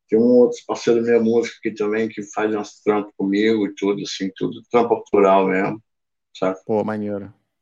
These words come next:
Speaker 2: maneiro. E durante, durante a pandemia, assim, você só ficou nessa de vai pro estúdio, faz o som, grava a música, compõe?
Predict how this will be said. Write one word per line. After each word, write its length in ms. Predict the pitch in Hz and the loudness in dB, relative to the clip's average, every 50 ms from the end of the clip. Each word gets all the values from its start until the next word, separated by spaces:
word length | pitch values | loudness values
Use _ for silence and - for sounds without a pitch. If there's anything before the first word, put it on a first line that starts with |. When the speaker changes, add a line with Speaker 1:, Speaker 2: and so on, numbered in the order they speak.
| _ _ - | _ _ -16
Speaker 2:
maneiro. 420 | 110 110 107 107 101 98 95 95 - _ _ _ _ - - - - - - - - - | -12 -10 -8 -6 -6 -8 -8 -12 -16 _ _ _ _ -20 -20 -20 -18 -16 -16 -12 -2 2
E 80 | 147 - | 4 6
durante, 460 | 160 190 185 180 185 180 - - 175 | 8 8 8 8 6 4 4 2 2
durante 380 | 160 147 160 160 170 156 - | 4 6 6 6 6 4 2
a 40 | 175 | 0
pandemia, 540 | - - 160 156 151 151 147 143 147 147 143 | 2 2 2 4 4 4 4 6 6 4 4
assim, 300 | 135 - - - 151 165 | 4 2 -2 -2 -2 -2
você 240 | - - - 180 175 | -2 -2 2 0 0
só 260 | 170 - - - 175 | 0 0 -2 0 0
ficou 400 | 156 - - 151 - - - 170 | 0 0 -2 -6 -4 0 0 2
nessa 320 | 175 170 170 160 - - 160 | 2 4 2 0 0 -2 -4
de 200 | 139 147 151 143 | -4 -4 -8 -8
vai 320 | 123 117 123 135 135 143 | -6 0 2 2 2 2
pro 180 | 139 - - 127 | 0 -2 -10 -14
estúdio, 880 | - - - - - 131 135 160 170 165 156 147 123 123 131 135 135 _ _ _ _ _ _ _ _ _ _ _ _ - 110 | -14 -14 -16 -10 -6 -4 -2 0 4 4 4 4 2 0 -4 -4 -4 _ _ _ _ _ _ _ _ _ _ _ _ -20 -20
faz 400 | - - - - - 139 139 127 | -20 -20 -12 -2 2 2 2 2
o 60 | 127 113 | 0 -4
som, 560 | - - - - 127 131 147 151 151 143 127 | -6 -8 -4 -2 0 2 4 4 4 2 2
grava 320 | 113 127 139 143 131 131 127 | 2 2 2 2 2 2 0
a 40 | |
música, 580 | 120 117 123 131 143 156 160 147 131 - 120 110 | 0 0 -2 -2 0 0 0 0 0 0 -2 -4
compõe? 1000 | - - 135 123 117 113 _ - 120 127 139 143 147 147 147 139 135 131 123 | -4 -4 -4 -4 -4 -6 _ -4 -2 2 4 4 4 4 4 2 -2 -4 -8